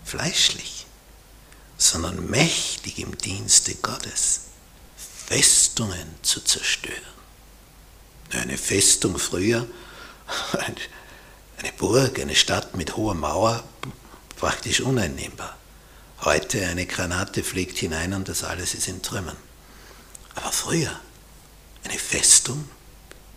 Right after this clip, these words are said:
du kannst die drinnen höchstens aushungern, aber drüber kommst du da nicht.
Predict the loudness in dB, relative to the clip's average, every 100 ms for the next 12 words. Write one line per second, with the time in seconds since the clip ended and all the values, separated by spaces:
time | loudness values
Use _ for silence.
0 | -20 -8 -4 2 2 2 0 2 2 2
1 | 2 2 2 2 2 2 0 -6 -10 -16
2 | -20 -20 -20 -20 -20 -20 -20 -12 -2 0
3 | 0 0 0 0 -2 -2 -2 -2 -2 -4
4 | -6 -8 -12 -16